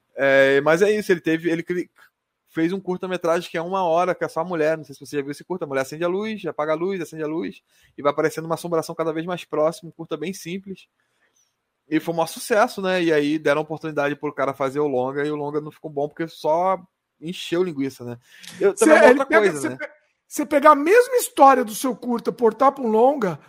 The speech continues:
Speaker 1: É.
Speaker 2: é, dá, não vou falar que não dá pra fazer, mas
Speaker 1: Sim.
Speaker 2: é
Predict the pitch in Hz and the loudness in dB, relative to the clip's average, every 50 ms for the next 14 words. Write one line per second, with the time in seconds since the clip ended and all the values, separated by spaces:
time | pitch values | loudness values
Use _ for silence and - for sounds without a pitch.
0 | _ _ _ _ _ _ _ - - 117 120 117 113 - 247 247 - 190 175 302 | _ _ _ _ _ _ _ -8 -2 0 2 2 2 4 2 2 2 4 4 4
1 | 381 381 - - 226 196 220 269 294 320 370 392 392 381 381 381 285 262 294 277 | 4 4 0 -10 -18 -16 -10 -4 0 0 2 2 2 0 2 2 2 2 2 2
2 | 339 330 339 392 349 277 285 269 302 311 - 349 - - 349 349 294 254 269 240 | -2 -6 -6 -4 0 0 2 2 0 -2 -4 -4 -2 0 0 0 0 0 0 0
3 | 202 196 202 202 202 - - - - - 247 226 240 277 285 | 0 0 -2 -4 -4 -6 -10 -12 -4 0 2 4 4 4 2